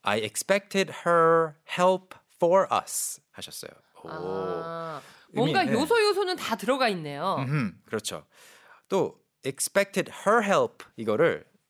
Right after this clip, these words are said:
Speaker 1: 명사로 생각하면요. 그녀의 도움.
Speaker 2: 아.
Speaker 1: For us, 우리를 위한 그녀의
Speaker 2: 그녀의
Speaker 1: 도움을
Speaker 2: 도움을
Speaker 1: 예상했다라고 말은 돼요. 충분히.
Speaker 2: 아.
Speaker 1: 이제
Speaker 2: 어.
Speaker 1: 제가 생각했던, 제가 예상했던, 제가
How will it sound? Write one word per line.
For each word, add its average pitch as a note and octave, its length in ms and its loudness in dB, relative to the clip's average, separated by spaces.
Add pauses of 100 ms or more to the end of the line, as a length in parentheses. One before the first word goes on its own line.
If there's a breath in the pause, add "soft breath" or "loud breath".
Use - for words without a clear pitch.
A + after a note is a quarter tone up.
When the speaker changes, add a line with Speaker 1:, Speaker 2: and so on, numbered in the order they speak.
Speaker 1:
명사로 B2+ 520 -4
생각하면요. A2 680 -10 (200)
그녀의 F3 720 2
도움. F2 380 -12 (760)
Speaker 2:
아. F3 440 -10 (520)
Speaker 1:
For F3 180 2 (100)
us, - 320 -4
우리를 E3 460 -4
위한 E3 340 0 (180)
그녀의 D#3+ 560 -2
Speaker 2:
그녀의 - 0 -
Speaker 1:
도움을 G3 180 -8
Speaker 2:
도움을 E3+ 720 0
Speaker 1:
예상했다라고 A2 1040 -2 (160 loud breath)
말은 E3 360 -2
돼요. E2 240 -8 (460)
충분히. F3+ 500 0 (140)
Speaker 2:
아. E3+ 80 -20 (680)
Speaker 1:
이제 G#2 160 -4
Speaker 2:
어. G3+ 80 -10
Speaker 1:
제가 B2 220 -4
생각했던, C#3+ 440 -8
제가 G#2+ 180 -6
예상했던, G2+ 640 -6 (140)
제가 G#2 220 -8